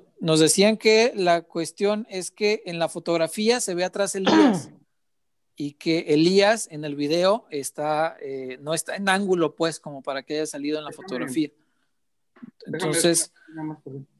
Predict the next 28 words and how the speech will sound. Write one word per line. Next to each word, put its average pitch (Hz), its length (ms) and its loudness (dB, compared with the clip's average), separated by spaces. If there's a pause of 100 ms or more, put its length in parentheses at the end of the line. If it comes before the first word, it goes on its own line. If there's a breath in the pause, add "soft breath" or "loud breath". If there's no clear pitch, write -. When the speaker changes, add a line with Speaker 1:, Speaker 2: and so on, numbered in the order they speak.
(200)
Speaker 1:
más 170 340 2
allá 196 300 4
de 220 140 2
que 165 200 -8
quién 175 220 -6
está 196 200 -6
atrás 185 380 -2
o 180 60 -10
no, 180 180 -6
yo 202 160 -4
le 220 160 -4
creo 240 260 -4
a 254 40 -6
la, 220 120 -4
a - 140 -8
la, 160 160 -6
a - 120 -14
la 151 140 -10
persona 180 380 -10
que, 170 240 -6
que 139 140 -12
nos, 135 440 -14
nos, - 360 -20
nos 127 180 -16
contaba 170 480 2
esto, - 300 -2
que 143 100 -6
no, 139 420 -4